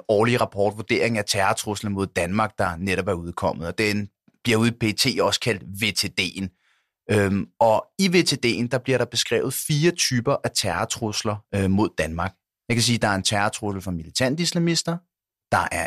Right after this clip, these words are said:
en terrortrussel fra højre ekstremister, så er der også en fra såkaldte antimyndighedsekstremister, og endelig så er der en trussel fra venstre ekstremister. Og på baggrund af de her forskellige terrortrusler, så fastsætter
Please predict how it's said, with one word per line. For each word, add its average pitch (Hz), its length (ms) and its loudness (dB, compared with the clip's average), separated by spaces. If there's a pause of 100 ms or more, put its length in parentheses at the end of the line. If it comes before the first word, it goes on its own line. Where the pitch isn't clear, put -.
en 78 160 -10
terrortrussel 90 560 -2
fra - 160 -18
højre 107 260 4
ekstremister, 127 540 -2 (500)
så 139 80 4
er 127 60 6
der 127 60 6
også 123 200 4
en 113 120 -4
fra 120 100 -4
såkaldte 101 600 -2
antimyndighedsekstremister, 101 1700 0 (540)
og 107 200 4
endelig 127 240 2
så 131 120 2
er 110 100 2
der 120 140 0 (120)
en 98 240 -4
trussel 117 400 -2
fra 92 300 -4 (180)
venstre 147 360 2
ekstremister. - 500 -8 (720)
Og 113 240 2
på 131 80 -2
baggrund 147 420 2
af 135 60 -6
de 139 80 -4
her 139 60 0
forskellige 135 420 -4 (100)
terrortrusler, 104 720 -4
så - 140 -2
fastsætter 131 640 0